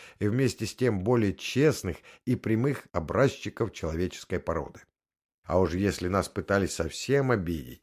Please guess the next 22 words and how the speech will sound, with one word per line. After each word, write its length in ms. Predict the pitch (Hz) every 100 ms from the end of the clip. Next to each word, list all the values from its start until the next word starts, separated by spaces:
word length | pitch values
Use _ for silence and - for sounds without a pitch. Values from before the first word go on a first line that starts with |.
| _
в 100 | 82
дело 260 | 80 113 113
вступал 720 | - 98 - 107 110 98 -
авангард. 840 | 90 87 90 87 82 95 80 - - _ _ -
Молодчики 640 | 80 95 139 143 107 -
из 120 | 117
военного 460 | 92 104 117 117 104
подразделения, 880 | 95 92 90 78 85 117 131 131 120 -
служащего 720 | 110 131 113 113 - 113 107
в 60 | -
шестой 340 | 107 - 107
колонии, 560 | - 107 131 131 123 - - -
местным 520 | 95 117 107 107 101
напоминанием 680 | 101 101 98 98 113 101 95
ее 240 | 90 90
жителям 480 | 80 131 135 131 -
о 100 | 107
существовании 800 | - 107 - 87 90 98 113 104
такой 320 | 95 90 104
бесспорно 880 | 85 85 101 - - _ 156 165 147
полезной 440 | - 131 123 120
штуки, 500 | 104 - 131 104 104